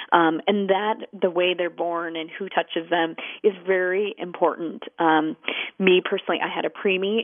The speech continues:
and so my preemie, what they do now is totally different. Um, now they're starting to swab, you know, babies who are born via C-section to give them more of that microbiota, and then they start to feed, um, in the nicu. It's really interesting. The standard of care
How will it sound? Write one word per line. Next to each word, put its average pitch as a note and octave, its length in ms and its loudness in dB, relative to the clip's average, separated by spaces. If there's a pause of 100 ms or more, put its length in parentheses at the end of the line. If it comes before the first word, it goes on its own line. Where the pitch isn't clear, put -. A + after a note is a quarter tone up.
and G3 240 -4
so F3+ 140 4
my F3 160 -2
preemie, F#3 640 -6 (160)
what F3 440 4
they F#3 120 0
do E3+ 160 -4
now E3+ 340 -2
is F3+ 140 -4
totally E3+ 300 -4
different. G3 500 -4
Um, E3+ 260 2 (260)
now F#3 140 6
they're F#3 180 2
starting E3+ 380 -4
to E3 60 -4 (120)
swab, E3+ 440 2 (200)
you G3+ 60 -8
know, F3 320 0 (720)
babies F#3 340 2
who F#3 60 -4
are E3+ 80 -2
born E3 300 -2
via E3 180 0 (100)
C-section F#3+ 600 -4
to G3 60 -12
give E3+ 220 0
them E3+ 220 -4
more E3 220 0
of D3+ 60 -4
that E3+ 160 -2
microbiota, E3 680 -4 (360)
and G#3 120 2
then F#3+ 160 -6
they F#3 160 -6
start - 260 -6
to - 80 -10 (120)
feed, F3 400 6
um, E3 320 0
in F#3 100 -2
the F3+ 80 0
nicu. E3+ 400 -4
It's - 180 -8
really E3+ 220 -2
interesting. E3+ 480 -4
The E3+ 160 -4
standard E3 320 0
of - 100 -6
care F3 400 0